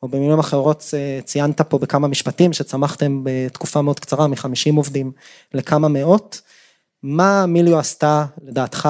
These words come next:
שונה או מיוחד, או מה אתה חושב, הצעדים שהייתם צריכים לנקוט בהם, כדי להבטיח שהצמיח-, שאתם עומדים לצמיחה הזו, גם ברמת כמות הלקוחות, כמות העובדים, ומה האתגרים שלך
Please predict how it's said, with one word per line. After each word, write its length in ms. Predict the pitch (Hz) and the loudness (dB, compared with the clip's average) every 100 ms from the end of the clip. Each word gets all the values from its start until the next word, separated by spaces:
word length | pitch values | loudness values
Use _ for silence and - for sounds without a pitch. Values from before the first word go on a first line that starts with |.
| 139 | 0
שונה 560 | - 131 131 165 160 147 | 0 0 2 4 4 0
או 240 | 120 123 | -4 -4
מיוחד, 600 | 127 123 - 156 156 147 135 - - | -2 -4 -2 2 2 2 -2 -12 -6
או 120 | 127 | -4
מה 240 | 135 151 | 2 2
אתה 140 | 156 - | 2 -2
חושב, 260 | - - | -8 -4
הצעדים 460 | 156 131 135 131 160 | -4 0 0 2 2
שהייתם 300 | 147 143 147 | 2 0 -2
צריכים 260 | - 147 139 | -6 -4 -4
לנקוט 360 | 135 175 - | -2 -2 2
בהם, 220 | 196 208 208 - - _ _ | 4 4 0 -8 -20 _ _
כדי 320 | - 131 131 | -4 2 2
להבטיח 580 | 131 127 - - 160 156 | 2 -2 -4 2 2 2
שהצמיח-, 520 | - 135 - 143 - - | 0 -2 -2 -6 -6 -4
שאתם 440 | - 127 139 131 127 | -2 -2 -2 -6 -6
עומדים 380 | 143 147 196 190 | -4 2 2 2
לצמיחה 440 | 180 - 143 135 | -2 -6 -6 -6
הזו, 240 | 123 117 117 | -6 -12 -4
גם 200 | 143 143 | 0 2
ברמת 380 | 143 139 139 135 | 2 0 -2 -4
כמות 280 | 135 135 - | -4 -4 -4
הלקוחות, 560 | 139 147 - 196 190 - - _ - | -4 -4 2 2 2 -4 -20 _ -6
כמות 260 | 135 151 | -2 0
העובדים, 380 | 139 127 160 180 | 0 2 2 2
ומה 200 | 139 139 | 2 0
האתגרים 360 | 151 147 143 147 | 0 0 -2 0
שלך 300 | 156 135 | -2 0